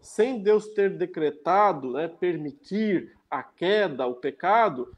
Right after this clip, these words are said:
Jesus não viria a este mundo, não se tornaria um ser humano e não daria a maior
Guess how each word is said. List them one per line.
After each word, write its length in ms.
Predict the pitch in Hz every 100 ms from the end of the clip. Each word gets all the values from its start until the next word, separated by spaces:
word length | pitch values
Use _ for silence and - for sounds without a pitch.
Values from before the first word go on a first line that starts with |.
| _
Jesus 480 | 147 196 185 233 196
não 320 | 226 277 247
viria 580 | 208 180 202 254 214 151
a 100 | 139
este 260 | 143 -
mundo, 420 | 135 139 196 214
não 140 | 175 214
se 160 | 220
tornaria 880 | - 208 208 190 160 143 214 240 175
um 140 | 139 147
ser 260 | - 143
humano 540 | 131 123 156 220 247 - _ 214
e 120 | 220
não 480 | 214 226 247 233 - _
daria 880 | 170 160 208 196 220 277 254 170 139
a 180 | 131 180
maior 360 | 202 196 233